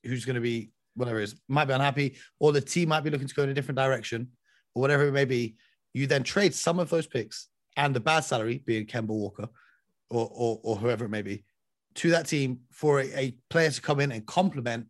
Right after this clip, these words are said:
Shai Gilgeous-Alexander. And then you do it again with the rest of your, because it's impossible to draft thirty players. There's only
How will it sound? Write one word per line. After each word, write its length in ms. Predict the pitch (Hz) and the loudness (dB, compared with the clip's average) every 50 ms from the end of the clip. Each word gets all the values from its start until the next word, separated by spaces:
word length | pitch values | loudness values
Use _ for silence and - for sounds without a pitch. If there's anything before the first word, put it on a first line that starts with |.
| _ _ _ _ | _ _ _ _
Shai 240 | - - - 143 131 | -10 -4 -2 -2 -2
Gilgeous-Alexander. 640 | 123 117 113 110 127 120 107 - - 117 104 98 - _ _ _ _ _ _ _ _ _ - - | -2 -4 -6 -4 -4 -4 -4 -4 -6 -6 -6 -8 -12 _ _ _ _ _ _ _ _ _ -8 -6
And 120 | 139 139 | -4 -2
then 120 | 139 135 | -2 0
you 100 | 139 135 | -2 -2
do 120 | 117 147 151 | -2 0 0
it 100 | 147 135 | 2 0
again 260 | 135 143 165 160 147 | 2 4 4 2 4
with 80 | 143 135 | 2 0
the 80 | 135 | 0
rest 220 | 131 147 139 - - | 0 0 -2 -4 -4
of 40 | |
your, 100 | 139 135 131 _ - - _ - - - - | -8 -8 -10 _ -20 -20 _ -20 -18 -12 -4
because 320 | - 160 - 185 175 147 160 | -4 0 2 2 2 2 2
it's 180 | 196 170 - | -2 0 0
impossible 400 | 180 151 208 247 240 - 170 147 - | -2 2 2 2 2 2 -2 -4 -2
to 120 | - 131 | -4 -8
draft 440 | 107 - - 175 175 151 - - - | -8 -2 0 2 2 2 0 -2 -2
thirty 260 | - 143 143 143 123 | -2 -2 0 -2 -2
players. 400 | - 185 180 156 - - - - _ _ _ _ _ _ _ _ _ _ - | 0 0 0 0 0 -6 -16 -20 _ _ _ _ _ _ _ _ _ _ -4
There's 180 | - 127 135 160 | -2 0 2 4
only 380 | 220 240 202 190 175 - _ | 4 4 4 2 0 -2 _